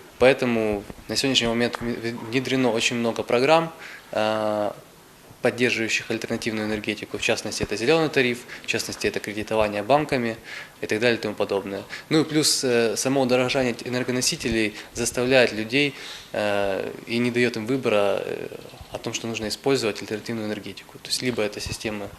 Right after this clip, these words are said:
солнечного нагрева воды, либо это солнечные электростанции. В этом магазине, ну, естественно,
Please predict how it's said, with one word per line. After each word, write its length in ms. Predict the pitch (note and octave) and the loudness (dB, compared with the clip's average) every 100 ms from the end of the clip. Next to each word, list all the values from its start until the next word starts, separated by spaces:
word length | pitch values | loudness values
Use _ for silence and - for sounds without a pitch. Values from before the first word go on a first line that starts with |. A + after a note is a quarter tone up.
| - | -14
солнечного 420 | - A2 G#2 - G2+ | -8 -6 -6 -8 -8
нагрева 300 | G#2 G#2 G2+ | -4 -2 -2
воды, 240 | A#2+ F#3 | -2 -2
либо 240 | C3+ B2 | -2 -2
это 260 | G#2+ - G2+ - - - | -4 -2 -6 -6 -16 -12
солнечные 420 | A2+ A2 - G2+ | -8 -6 -6 -6
электростанции. 640 | G2 - - G2+ G2 - - - - - | -8 -12 -10 -10 -8 -12 -14 -20 -20 -8
В 120 | A#2 | 0
этом 180 | D3+ F3+ | 4 6
магазине, 640 | F3+ E3 D#3 G3 F3 D#3 C#3+ | 8 8 6 6 6 6 6
ну, 240 | D3 D#3 | 4 4
естественно, 960 | A#2+ B2+ - C3+ - A#2+ A2+ G#2+ G#2 | 4 2 4 4 4 2 4 4 2